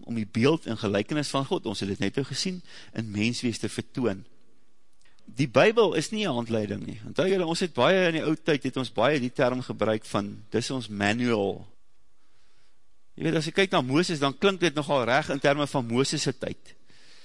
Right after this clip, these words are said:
Dat die geskriftes was 'n manual gewees, 'n handleiding van hoe om te operate. Jy weet, as hulle 'n ding moes gebou het, het God vir hulle presiese instruksies gegee van hoe en die breedte, hoogte, diepte en al daai goed. Daai instruksies is perfek gegee gewees.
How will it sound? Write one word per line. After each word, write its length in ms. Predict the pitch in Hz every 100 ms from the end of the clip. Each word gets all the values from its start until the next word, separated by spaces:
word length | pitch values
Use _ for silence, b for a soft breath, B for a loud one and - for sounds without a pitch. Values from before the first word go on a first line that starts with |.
| b b b -
Dat 200 | 127 123
die 140 | 90
geskriftes 760 | 120 - 139 - 175 - 160 120
was 200 | 120 120
'n 100 | 113
manual 360 | 107 127 139
gewees, 380 | 123 127 104 101
'n 40 | 113
handleiding 520 | 107 107 110 104 101
van 160 | 110 104
hoe 120 | 127
om 140 | 117
te 120 | - 87
operate. 380 | 104 104 73 - b b -
Jy 120 | 147
weet, 40 |
as 100 | 156
hulle 140 | 165 151
'n 60 |
ding 120 | 143
moes 160 | 180 175
gebou 340 | 151 123 151
het, 100 | 175
het 180 | 143 131
God 200 | - 160
vir 120 | -
hulle 100 | 143
presiese 420 | 135 143 196 180 156
instruksies 520 | 151 143 147 147 -
gegee 360 | 135 - 139 127 b b b
van 220 | - 127
hoe 320 | 117 170 202
en 220 | 127 123 107 - -
die 80 | 117
breedte, 380 | 110 156 185 180
hoogte, 340 | 131 156 - 147
diepte 320 | 143 - 151
en 80 | 135
al 140 | 131 127
daai 80 | 117
goed. 220 | 123 -
Daai 240 | 92 143
instruksies 440 | 156 - 147 139 123
is 100 | 117
perfek 400 | - - 156 -
gegee 280 | 123 - 101 -
gewees. 360 | - - -